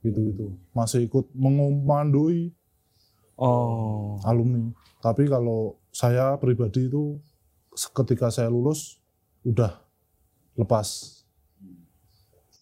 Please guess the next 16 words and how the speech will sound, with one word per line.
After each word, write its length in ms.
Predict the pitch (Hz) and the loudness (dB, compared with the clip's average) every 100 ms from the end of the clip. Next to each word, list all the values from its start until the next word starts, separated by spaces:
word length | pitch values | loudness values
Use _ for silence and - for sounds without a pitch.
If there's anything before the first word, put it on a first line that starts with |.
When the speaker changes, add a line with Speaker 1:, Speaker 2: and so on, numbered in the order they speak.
| _ | _
Speaker 2:
Klitih 320 | 147 160 170 170 | 4 6 6 4
itu 160 | 202 | 2
sebetulnya 480 | 175 143 143 151 190 175 131 | 2 2 2 2 0 -2 -4
berbasis 2000 | 101 101 123 120 120 120 120 120 117 117 117 117 110 107 104 95 113 110 - 123 - | 0 4 4 4 0 0 0 0 0 -2 -2 -4 -8 -12 -6 2 2 2 0 0 -2
sekolah 720 | 131 - 98 95 147 170 170 | -4 2 2 4 2 0 -10
atau 480 | - 120 - 131 127 | -2 -2 0 -2 0
kampung 640 | - 104 104 101 170 185 - | 0 0 0 2 4 4 -2
atau 400 | - 131 - 139 135 | -2 -2 2 0 0
geng 460 | 107 147 135 101 76 _ _ _ | 8 8 8 2 -6 _ _ _
di 80 | 120 | 4
luar 300 | 120 127 127 | 6 6 6
itu? 320 | 123 123 107 78 _ _ _ _ _ _ _ _ _ _ - - 117 - - - - - | 4 -2 -2 -4 _ _ _ _ _ _ _ _ _ _ -2 -2 -2 -10 -20 -20 -20 -4
Speaker 1:
Klitih 560 | 139 139 131 - 165 131 - | 2 2 0 0 2 2 0
itu 480 | 147 147 - - 170 180 180 160 131 110 110 _ _ - | -2 -2 0 4 4 4 2 -2 -6 -12 -18 _ _ -8
sebetulnya 1040 | - 143 - 139 - 143 135 143 160 156 | 0 0 2 0 4 2 2 0 0 -2
adalah 560 | 120 123 123 117 - | 0 -2 -2 -6 -10